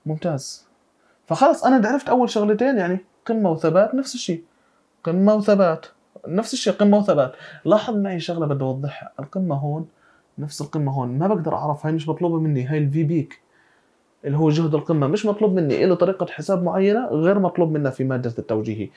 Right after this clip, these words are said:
بس أنا المهم أعرف أحدد شكل ال في أوت فقط، هذا اللي بيهمني، بس أعرف شكل ال في أوت كتر الله خيرك. إذا شفنا كيف شكل ال في أوت. طيب بعد ما خلصت هذا الحكي، شكرًا إلك، الله يعطيك العافية،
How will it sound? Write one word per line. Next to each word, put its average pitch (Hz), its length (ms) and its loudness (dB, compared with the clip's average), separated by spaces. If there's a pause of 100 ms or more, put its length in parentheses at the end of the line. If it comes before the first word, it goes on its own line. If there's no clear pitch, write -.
(260)
بس 135 180 -2
أنا 196 160 6
المهم 175 340 0
أعرف 202 340 -2
أحدد 160 380 -2
شكل 170 260 -4
ال 139 160 2
في 151 140 2
أوت 120 240 2
فقط، 135 300 -4
هذا 202 200 4
اللي 196 140 4
بيهمني، 190 220 4
بس 185 260 0
أعرف 220 280 2
شكل 214 180 0
ال 190 140 4
في 220 100 2
أوت 214 160 2
كتر 220 260 0
الله 220 160 4
خيرك. 208 340 -2 (580)
إذا 208 140 8
شفنا 311 300 0
كيف 220 140 -2
شكل 202 280 0
ال 139 120 2
في 135 140 2
أوت. 113 260 -2 (380)
طيب 139 160 2 (100)
بعد 208 200 4
ما 254 100 2
خلصت 208 360 0
هذا 151 120 2
الحكي، 143 340 -8 (100)
شكرًا 165 340 -4
إلك، 185 380 -2
الله 139 180 4
يعطيك 143 280 -2
العافية، 147 460 -2